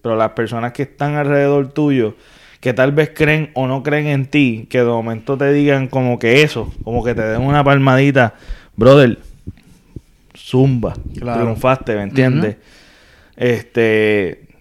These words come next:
Speaker 1: es algo, o sea, súper satisfactorio. Este,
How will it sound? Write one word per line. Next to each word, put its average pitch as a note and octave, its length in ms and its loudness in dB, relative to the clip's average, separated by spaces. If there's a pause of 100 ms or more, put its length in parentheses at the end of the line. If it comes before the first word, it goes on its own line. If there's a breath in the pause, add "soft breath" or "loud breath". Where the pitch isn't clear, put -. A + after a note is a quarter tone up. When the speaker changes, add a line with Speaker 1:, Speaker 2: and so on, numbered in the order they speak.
Speaker 1:
es A2+ 180 -6
algo, C3 440 2
o A#2+ 80 2
sea, A#2 260 -2
súper C#3 600 -2
satisfactorio. A2 960 -4 (560 soft breath)
Este, A#2 960 -2